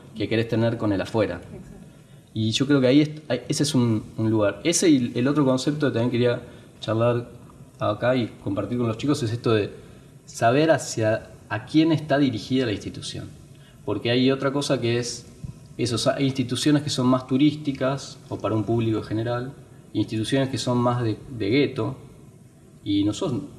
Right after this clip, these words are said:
Speaker 1: necesitamos más instituciones de gueto, por ejemplo. O sea, necesitamos que, que por ahí en un plano más sociológico suena egoísta, pero a mí me encantaría que este lugar también sea bien profesional.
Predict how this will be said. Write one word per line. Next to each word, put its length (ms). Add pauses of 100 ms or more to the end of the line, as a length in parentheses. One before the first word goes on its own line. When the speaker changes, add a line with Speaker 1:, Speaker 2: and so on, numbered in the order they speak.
(160)
Speaker 1:
necesitamos 560
más 220
instituciones 560
de 120
gueto, 300 (340)
por 120
ejemplo. 420 (400)
O 20
sea, 120
necesitamos 480
que, 160
que 180
por 160
ahí 140
en 80
un 140
plano 340
más 420 (560)
sociológico 880
suena 400
egoísta, 680 (480)
pero 420
a 80
mí 60
me 80
encantaría 400
que 60
este 160
lugar 240
también 180
sea 280
bien 280
profesional. 720